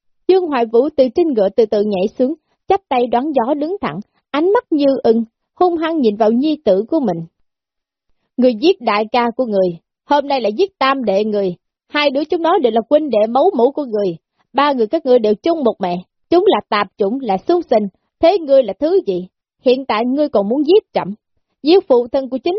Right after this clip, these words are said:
mình, ta là lão vương bát đảng, lão súc sinh, thế còn ngươi, trả lời mau." Hắn hỏi mỗi câu,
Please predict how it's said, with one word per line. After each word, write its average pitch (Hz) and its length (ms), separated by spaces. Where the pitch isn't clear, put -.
mình, 175 160
ta 262 140
là 208 200
lão 208 220
vương 247 240
bát 294 220
đảng, 175 220
lão 220 260
súc 359 260
sinh, 208 160
thế 339 220
còn 190 200
ngươi, 202 220
trả 254 140
lời 226 180
mau." 233 360
Hắn 381 240
hỏi 254 240
mỗi 247 240
câu, 233 320